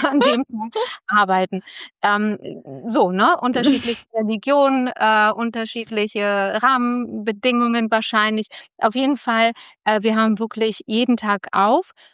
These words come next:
Speaker 1: Und das ist halt möglich, ähm, weil wir diesen Prozess vollständig digitalisiert haben. Du kannst buchen, du kannst sofort rein. Und das ist die Besonderheit an unserem, äh, Konzept.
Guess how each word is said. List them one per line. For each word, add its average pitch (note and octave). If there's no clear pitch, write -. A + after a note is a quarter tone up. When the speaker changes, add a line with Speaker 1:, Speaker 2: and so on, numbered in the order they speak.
Speaker 1:
Und G#3+
das A3
ist B3+
halt G#3+
möglich, A#3
ähm, G#3
weil G3+
wir G#3
diesen G3+
Prozess G3+
vollständig G3+
digitalisiert G3
haben. A#3
Du G3+
kannst F#3+
buchen, A3
du G3+
kannst F#3+
sofort F3+
rein. F3
Und G3+
das G#3
ist B3+
die A3+
Besonderheit G3+
an F#3+
unserem, F#3
äh, F#3
Konzept. -